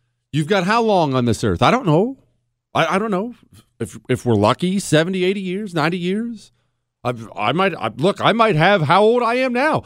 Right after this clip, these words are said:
I might sign off the air tonight and get blasted by five semis on the way home today, and you never hear my voice again. And even, look, what's the difference in that either? Forty years, eighty years? You only have a short amount of time on this earth. God only gave you so much.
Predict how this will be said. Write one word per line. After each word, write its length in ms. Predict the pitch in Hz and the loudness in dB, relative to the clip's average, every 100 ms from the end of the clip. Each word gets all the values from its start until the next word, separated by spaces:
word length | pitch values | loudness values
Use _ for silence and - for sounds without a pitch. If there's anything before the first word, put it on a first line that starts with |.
| - | -4
I 140 | 180 233 | 0 2
might 180 | 285 | 0
sign 300 | - - 233 | 0 0 2
off 180 | 269 254 | 2 0
the 160 | 208 226 | 0 2
air 80 | 277 | 2
tonight 340 | 254 233 269 | 0 0 -2
and 80 | 208 | -2
get 280 | 202 156 - | -4 -4 -2
blasted 640 | 220 277 233 - 156 120 | 2 2 2 -2 -8 -4
by 200 | 151 156 | -2 0
five 380 | - 233 247 254 | 0 0 2 0
semis 640 | - 247 220 165 156 139 | 0 0 2 2 2 2
on 80 | 165 | 0
the 100 | 160 | 2
way 200 | 180 220 | 2 2
home 420 | 170 202 139 101 - | 0 0 -2 -6 -8
today, 320 | 151 107 76 | -6 -4 -4
and 100 | 98 | -2
you 80 | 143 | 0
never 200 | 180 180 | 2 2
hear 100 | 190 | 0
my 160 | 190 190 | 2 0
voice 340 | 190 196 - | 0 -2 -2
again. 240 | 92 82 82 _ _ _ _ _ | -10 -10 -12 _ _ _ _ _
And 160 | 220 233 | -2 0
even, 300 | 277 277 233 | -2 -2 -2
look, 260 | 226 226 | -2 -2
what's 200 | 226 240 | -2 -2
the 40 | 233 | 0
difference 320 | 269 247 135 | 0 0 -2
in 100 | 117 | 0
that 180 | 107 143 | 0 0
either? 180 | 107 | 0
Forty 360 | 85 - 147 147 | -2 2 2 4
years, 300 | 147 160 139 | 2 2 2
eighty 220 | 123 139 | 0 0
years? 540 | 139 143 160 190 208 - _ _ _ _ _ _ _ | 0 0 2 0 -6 -16 _ _ _ _ _ _ _
You 140 | 110 | -6
only 380 | - 175 240 277 | -2 -2 0 -2
have 440 | 180 180 170 151 131 | -2 0 2 2 0
a 80 | 123 | -4
short 340 | - 143 151 | -6 -2 -2
amount 240 | 139 131 120 | 0 -2 -2
of 80 | |
time 460 | - 117 117 107 98 | -6 -8 -6 -4 -6
on 120 | 95 | -6
this 220 | 95 90 | -8 -8
earth. 300 | 98 82 - | -8 -10 -8
God 240 | 139 160 214 | -4 0 0
only 260 | 214 208 | -2 -4
gave 260 | 160 180 175 | -2 0 0
you 80 | 147 | -2
so 280 | - 151 139 | 0 2 2
much. 520 | 117 - - - | 0 -4 -12 -20